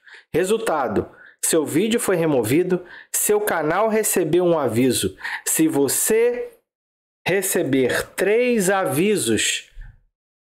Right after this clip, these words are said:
três avisos de direitos autorais, sua conta e todos os canais associados podem ser encerrados. E quem fez isso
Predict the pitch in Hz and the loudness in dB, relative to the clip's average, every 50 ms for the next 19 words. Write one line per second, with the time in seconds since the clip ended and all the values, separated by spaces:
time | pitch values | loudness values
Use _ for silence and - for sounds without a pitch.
0 | _ _ - 190 220 233 240 233 208 190 214 196 160 139 151 165 160 135 120 120 | _ _ -2 0 0 2 2 0 2 0 0 0 0 0 2 2 2 2 2 0
1 | 117 110 117 127 135 139 127 131 135 135 143 160 170 - - 143 139 139 135 123 | 0 0 0 0 0 0 2 2 2 2 2 2 2 0 0 -2 0 0 0 0
2 | 131 147 160 147 117 107 - - - - - - - _ - - - - - 262 | 0 0 0 -2 -2 -2 -4 -6 -8 -10 -14 -20 -20 _ -4 -4 -2 0 0 2
3 | 269 262 240 - - - 180 175 156 127 123 - 101 - - - - _ _ _ | 2 2 0 -2 -2 0 0 0 0 -2 -2 -4 -4 -4 -4 -10 -16 _ _ _
4 | - 214 196 - - - _ _ _ - 247 262 277 262 240 190 170 170 160 147 | -2 -2 -2 -2 -6 -16 _ _ _ 0 2 2 2 2 2 2 2 2 2 2
5 | 127 151 190 214 202 - - - 180 160 143 139 143 156 165 180 180 160 147 147 | 2 0 0 0 0 -2 -2 -2 -2 -2 0 -2 -2 -2 0 -2 0 0 0 0
6 | 135 - - 151 139 139 - - 120 117 123 135 156 170 165 175 175 - - - | 0 0 0 0 0 0 0 2 2 2 2 0 -2 0 0 0 0 0 -2 -4
7 | - - - - - - _ _ _ _ 160 160 175 190 190 175 165 156 131 120 | -8 -14 -16 -16 -18 -20 _ _ _ _ 0 0 2 0 0 0 0 0 0 -2
8 | - - - - 160 175 190 185 151 143 147 160 160 160 - - 160 147 117 95 | -2 -2 0 2 2 4 4 4 2 2 2 2 0 0 0 2 0 0 0 -2
9 | 98 104 101 101 87 - - - - - - - - _ _ _ _ _ _ _ | -2 -2 -2 -2 -2 -4 -2 -2 -2 -2 -4 -8 -12 _ _ _ _ _ _ _
10 | _ _ _ _ _ _ _ _ _ _ _ _ _ _ _ - 160 - - 233 | _ _ _ _ _ _ _ _ _ _ _ _ _ _ _ -8 -6 -2 -2 -2
11 | 247 262 247 - 202 170 156 135 123 160 202 196 - - - - - - - - | -2 -2 -4 -2 0 0 0 0 2 0 0 0 0 0 -2 -4 -4 -6 -10 -16